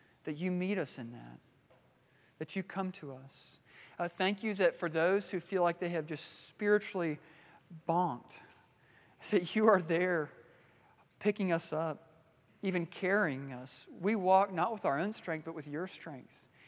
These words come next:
And oh, how we need to hear that, though. Father, I pray especially for those who are discouraged this morning,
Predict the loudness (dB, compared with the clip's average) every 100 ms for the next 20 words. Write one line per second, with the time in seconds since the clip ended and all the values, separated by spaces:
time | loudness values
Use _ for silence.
0 | -20 -14 -2 4 6 8 6 4 -2 -2
1 | 0 4 4 4 2 2 -4 -20 -2 8
2 | 10 10 8 8 6 4 2 4 6 6
3 | 2 0 2 2 0 0 0 -2 -6 -2
4 | 2 4 2 -2 -10 -8 -8 -8 -8 -10